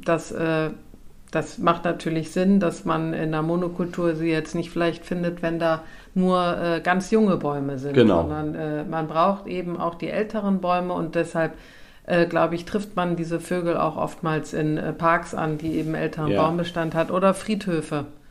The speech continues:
Speaker 2: Ja, genau.
Speaker 1: Da, äh, sieht man sie auch und hört man sie
Speaker 2: Und
Speaker 1: auch oft.
Speaker 2: Genau, und das ist wieder so ein klassisches Beispiel von, ähm, in der Monokultur hast du zwar Kiefern, aber die sind eben erst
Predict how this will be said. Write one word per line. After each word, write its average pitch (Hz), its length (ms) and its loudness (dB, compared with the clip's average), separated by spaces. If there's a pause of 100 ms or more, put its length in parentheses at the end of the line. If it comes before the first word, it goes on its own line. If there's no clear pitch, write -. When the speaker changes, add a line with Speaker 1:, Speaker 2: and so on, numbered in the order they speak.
(280)
Speaker 2:
Ja, 151 180 8
genau. 165 160 6
Speaker 1:
Da, 160 480 0
äh, 151 80 -6
sieht 175 200 -10
man 165 160 -4
sie 151 120 -2
auch 156 260 -2
und 156 140 -4
hört 180 240 0
man 147 160 -2
sie 147 80 -6
Speaker 2:
Und 113 260 4
Speaker 1:
auch 147 100 -6
oft. - 260 -14 (260)
Speaker 2:
Genau, 117 480 4
und 101 140 2
das 117 120 4
ist 123 140 0
wieder 131 220 8
so 120 80 2
ein 117 120 2
klassisches 123 440 0
Beispiel 117 420 4
von, 113 500 2
ähm, 101 520 0 (240)
in 104 80 2
der 98 80 6
Monokultur 127 920 6
hast 123 200 -2
du 123 60 -6
zwar 107 260 0
Kiefern, 170 600 4
aber 110 200 4
die 104 120 0
sind 120 260 2
eben 104 220 2
erst 101 420 -2